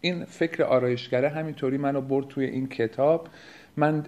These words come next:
عکس جلد این کتابم رو الان از تو اینترنت پیدا کردم، توی استوری اینستاگرامم گذاشتم و در قسمت هایلایت های پیج اینستاگرام شما می‌تونید کتاب هایی که من دوستشون دارم اونجا معرفی کردم ببینید. به هر حال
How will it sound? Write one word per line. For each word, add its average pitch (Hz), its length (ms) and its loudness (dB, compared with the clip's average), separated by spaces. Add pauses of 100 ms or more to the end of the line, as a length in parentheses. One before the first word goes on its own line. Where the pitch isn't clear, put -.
(120)
عکس 143 260 4
جلد 147 340 0
این 143 160 -2
کتابم 139 480 0
رو 135 100 0
الان 127 280 0
از 123 180 -4
تو 120 100 -4
اینترنت 117 480 -2
پیدا 120 280 0
کردم، 139 420 0
توی 135 380 0 (600)
استوری 123 520 0
اینستاگرامم 123 840 0
گذاشتم 139 840 0
و 117 460 0 (340)
در 123 120 4
قسمت 131 360 -2
هایلایت 123 640 0
های 143 440 2 (400)
پیج 127 260 0
اینستاگرام 123 540 -2
شما 147 180 -2
می‌تونید 147 340 -4
کتاب 127 320 -2
هایی 139 180 0
که 139 120 -6
من 123 220 0
دوستشون 123 460 -4
دارم 123 300 2
اونجا 135 200 -2
معرفی 123 440 0
کردم 123 380 0
ببینید. 113 480 -2
به 120 80 4
هر 127 80 6
حال 139 240 2